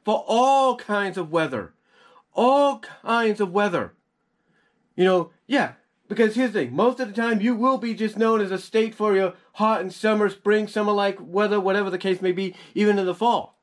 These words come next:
But now after this, yeah, you need to be ready for all kinds of weather. You're not the exception anymore. And you people in Texas, you know this. You know this, and this is why a lot of you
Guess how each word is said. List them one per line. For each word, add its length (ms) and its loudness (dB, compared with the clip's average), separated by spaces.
But 120 0
now 300 2
after 240 -6
this, 420 -2
yeah, 360 2
you 240 2
need 180 2
to 80 -6
be 140 -4
ready 240 2
for 100 -4
all 400 2
kinds 380 -2
of 120 -6
weather. 380 -2
You're 160 6
not 220 2
the 100 2
exception 520 -2
anymore. 480 0
And 380 0
you 260 2
people 340 0
in 120 -2
Texas, 540 -4
you 240 4
know 240 2
this. 420 -14
You 180 2
know 220 4
this, 200 -2
and 200 -4
this 160 -4
is 80 -4
why 160 0
a 100 2
lot 260 0
of 140 -2
you 320 -8